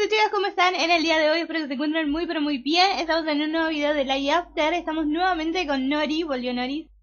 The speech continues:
La había dejado de lado a esta personaje porque en realidad empezaba a dejarla de lado a Ellie, a mi personaje principal, por estar jugando todo el tiempo con ella. Pueden ver el grado de enviciadez que tuve con esta personaje, que en menos de una semana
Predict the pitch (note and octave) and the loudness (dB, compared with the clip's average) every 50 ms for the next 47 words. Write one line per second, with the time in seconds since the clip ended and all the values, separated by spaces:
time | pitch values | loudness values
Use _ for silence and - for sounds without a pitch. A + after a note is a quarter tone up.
0 | - - - F#4 G#4+ A4 A4 G#4 G4+ G4+ G4+ G4 F#4+ F#4 D#4+ D#4 D#4+ D#4+ F4 E4+ | -2 0 2 2 4 2 2 0 0 0 2 4 6 6 4 4 4 4 4 4
1 | E4 E4 E4+ F4 E4 D4+ C#4+ C#4 C4+ C#4+ D#4 D4+ - E4+ E4 E4+ E4 E4 - E4 | 4 2 2 0 0 0 -2 -2 0 0 0 -2 -2 -4 -4 -4 -4 -4 -2 -2
2 | E4 E4+ E4+ F4+ E4+ D4 C#4+ C4 B3 B3+ B3+ C4+ D4+ E4 D#4+ C#4+ C#4 C4 C4+ D4 | -2 -2 -2 -4 -4 -2 -2 -2 -2 0 0 0 0 0 -2 -2 -4 -4 -4 -2
3 | D4+ D#4+ E4 D4 C4+ - - C#4 C4+ D4 D4 C#4 B3 A#3 A#3 A#3 B3 C4 C#4 C#4+ | -2 0 0 -2 -2 -4 -4 -4 -4 -2 -2 -2 -2 -2 -4 -4 -4 -2 -4 -4
4 | C#4 - - G#3 G3+ G#3+ A3 C4 C#4 C4+ B3 A#3+ B3 C4 B3+ A#3 G#3+ G3+ F#3+ G3 | -6 -6 -6 -6 -6 -4 -4 -4 -4 -4 -4 -4 -6 -6 -6 -6 -8 -10 -12 -12
5 | G3 F#3+ G3+ G3+ G#3 G#3+ - B3+ A3+ - G#3+ G#3+ G3+ F#3 - G3 F#3 - - G#3 | -14 -12 -10 -10 -10 -10 -10 -10 -10 -10 -10 -12 -12 -12 -12 -12 -12 -10 -6 -6
6 | G#3+ A3+ C4+ D4+ - - - C#4+ E4 F#4 F#4 F#4 - F4+ E4+ F4+ F4 - D#4 D4+ | -4 -4 -6 -8 -10 -8 -6 -4 -4 -4 -4 -2 0 0 0 0 0 -2 -2 -2
7 | D#4+ E4 D#4+ D#4 D#4 D#4 D#4 D4 B3 C4+ C#4 D4 D4 D4+ C4 A#3+ G#3 G#3+ A3+ C4+ | -2 -2 -4 -2 -4 -4 -4 -4 -4 -4 -4 -4 -4 -4 -6 -6 -6 -6 -6 -6
8 | C4 - B3+ C4+ D4+ - - - D#4 F#4 G4 F#4+ F4 E4+ F4 F4 D4+ C4+ C4+ C4 | -6 -4 -4 -4 -6 -6 -6 -2 0 0 2 2 2 2 2 0 0 0 2 2
9 | C#4 D4 D4+ D4+ D4 C4+ B3+ B3 A#3+ A3+ A#3+ A#3+ A#3 A#3 - _ - B3 B3 A#3 | 2 2 2 2 0 0 -2 -2 -4 -4 -4 -4 -6 -6 -10 _ -10 -4 -2 -2
10 | A3 A3 A#3 B3+ D#4+ E4 - - F4 D4 D4+ D4 D4+ D4 C#4 C4 C4 C4 D4 B3+ | 0 0 0 -2 -2 -4 -4 -6 -8 -6 -4 -4 -2 -2 -2 -4 -4 -4 -6 -6
11 | C4+ B3 A#3+ A#3+ B3 C4+ - D#4+ C#4+ B3 - C4 B3+ B3 B3 B3+ D4 D4 D#4+ E4 | -4 -4 -4 -4 -4 -4 -4 -6 -8 -6 -4 -2 -2 -2 0 -2 -2 -2 -2 -2
12 | D4+ C#4 C4+ C4+ C4+ C#4+ D4+ D4 C#4+ C4 B3+ C4 B3+ B3+ B3+ B3+ C4 C#4+ - | -4 -4 -4 -2 -2 -2 -2 -4 -4 -6 -6 -4 -4 -4 -4 -4 -4 -6 -8